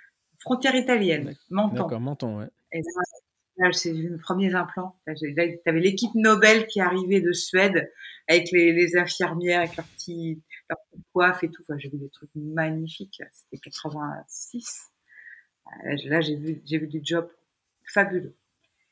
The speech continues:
Speaker 1: Et puis après, j'ai travaillé à Cannes. Et puis après, ben, je me suis arrêtée d'être dentiste clinique et j'ai fait, euh, deux ans de recherche avec François. Puis après, je suis retournée au cab et là, j'ai créé mon premier cabinet, c'était à Lyon.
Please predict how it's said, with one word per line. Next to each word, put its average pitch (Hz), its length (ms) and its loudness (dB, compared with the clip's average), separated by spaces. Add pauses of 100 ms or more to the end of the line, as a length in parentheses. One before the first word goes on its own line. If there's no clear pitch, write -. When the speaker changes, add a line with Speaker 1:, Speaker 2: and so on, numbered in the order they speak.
(220)
Speaker 1:
Et 202 120 6
puis 196 140 0
après, 180 380 2
j'ai 165 80 -6
travaillé 156 400 -6
à 151 80 -8
Cannes. 214 680 6
Et 196 60 -4
puis - 160 -12
après, 151 240 -6
ben, 147 240 0
je 147 80 -12
me 156 40 -8
suis 160 160 -4
arrêtée 175 300 0
d'être 165 220 0
dentiste - 800 -8
clinique 190 480 -2
et 156 100 -6
j'ai 143 120 -18
fait, 160 320 -4
euh, 147 280 -6
deux 175 240 -4
ans 170 140 -6
de 160 260 -8
recherche - 480 -6 (580)
avec 151 240 -6
François. 247 600 -8
Puis - 120 -12
après, 226 320 -6
je 247 60 0
suis 165 100 -12
retournée 175 520 -8
au 151 100 -12
cab 226 260 -2
et 202 60 2
là, 226 140 4
j'ai 180 140 0
créé 269 320 4
mon 254 120 4
premier 220 300 -4
cabinet, 214 380 -4
c'était - 180 -4
à 190 80 0
Lyon. 156 220 -4